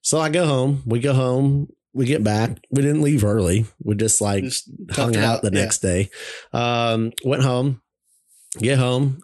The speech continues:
Speaker 1: and I'm, and they're like, you know, "Ian busted his ass off this tree, and his
Speaker 2: Mm-hmm.
Speaker 1: arm hurt. It still hurts." And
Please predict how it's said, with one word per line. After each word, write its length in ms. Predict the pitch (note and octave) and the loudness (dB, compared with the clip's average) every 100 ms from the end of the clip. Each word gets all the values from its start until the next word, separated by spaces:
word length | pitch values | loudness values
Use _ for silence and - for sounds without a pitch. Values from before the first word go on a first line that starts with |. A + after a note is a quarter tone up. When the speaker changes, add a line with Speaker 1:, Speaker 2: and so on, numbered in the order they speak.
| _ | _
Speaker 1:
and 180 | A#2 A2+ | -2 0
I'm, 180 | A2+ A2 | 0 -2
and 180 | G#2+ A2 | 0 0
they're 80 | G#2+ | 2
like, 320 | G#2 G2 G2 | 2 0 0
you 160 | D#2+ G#2+ | 0 2
know, 460 | G#2 G2+ G2+ G#2+ | 2 2 2 2
"Ian 400 | G#2+ G2+ A2 G#2+ F2+ | 2 2 2 0 0
busted 340 | F#2 G2+ A#2+ | 0 0 0
his 160 | A2+ G#2+ | 0 0
ass 320 | G#2 G#2 - | 0 -2 -2
off 140 | G#2 | -2
this 180 | A#2+ A2+ | -2 -2
tree, 380 | - G2+ G2+ G2 | -2 0 0 0
and 100 | G2 | 0
his 140 | F#2+ | 0
Speaker 2:
Mm-hmm. 80 | F2+ | 0
Speaker 1:
arm 180 | F#2 G2 | -2 0
hurt. 260 | F2 F#2+ G2 | 0 0 0
It 100 | F#2 | -2
still 280 | - G#2+ | -2 0
hurts." 440 | G2 F2+ F2+ F#2 - | 0 0 0 -2 -2
And 260 | F#2 F#2 | -4 -6